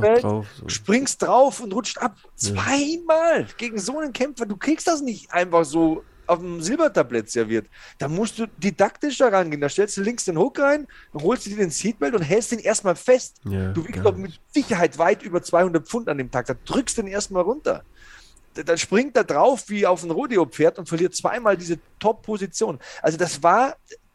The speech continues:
Speaker 1: das war insgesamt nicht schlau gekämpft.
Speaker 2: Nee, echt nicht. Aber man muss ihm halt auch in den Se-,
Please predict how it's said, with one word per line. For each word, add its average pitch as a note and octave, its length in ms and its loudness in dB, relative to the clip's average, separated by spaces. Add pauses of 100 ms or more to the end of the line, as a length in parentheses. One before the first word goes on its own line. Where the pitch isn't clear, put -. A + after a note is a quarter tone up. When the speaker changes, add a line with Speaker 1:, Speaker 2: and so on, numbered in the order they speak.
(300)
Speaker 1:
das D#3 220 -2
war E3+ 200 4
insgesamt G3+ 480 -6
nicht A#3 240 -4
schlau F#3 380 2
gekämpft. G3+ 460 -8
Speaker 2:
Nee, G#2+ 300 -2
echt - 260 -10
nicht. - 160 -12
Aber B2 160 0
man C3+ 160 4
muss D3 220 2
ihm B2+ 140 2
halt C3 120 0
auch B2 200 2
in A#2 80 -2
den B2+ 200 2
Se-, - 160 -6